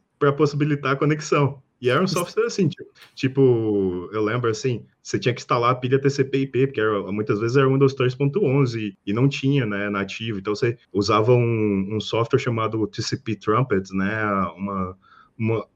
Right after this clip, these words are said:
Speaker 1: coisa assim que eu lembro vagamente, mas você, tipo, você tinha, é, tinha que instalar o navegador de internet, várias coisas.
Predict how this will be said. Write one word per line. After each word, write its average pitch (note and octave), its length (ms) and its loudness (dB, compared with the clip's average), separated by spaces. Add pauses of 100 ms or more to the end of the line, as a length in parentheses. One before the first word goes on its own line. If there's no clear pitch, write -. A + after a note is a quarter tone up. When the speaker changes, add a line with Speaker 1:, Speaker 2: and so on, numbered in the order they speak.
(120)
Speaker 1:
coisa C3+ 160 6
assim F3 180 2
que C#3+ 80 4
eu B2 60 10
lembro C3+ 260 8
vagamente, B2 680 4
mas G2 180 2
você, A#2 100 -2
tipo, - 420 -12
você - 160 -14
tinha, A#2+ 400 -2
é, F#2+ 240 2
tinha G2+ 140 0
que F#2+ 80 -8
instalar A2+ 300 4
o A2+ 100 8
navegador G#2 520 4
de G#2+ 100 -2
internet, G#2+ 640 0
várias A2+ 300 2
coisas. C3+ 420 2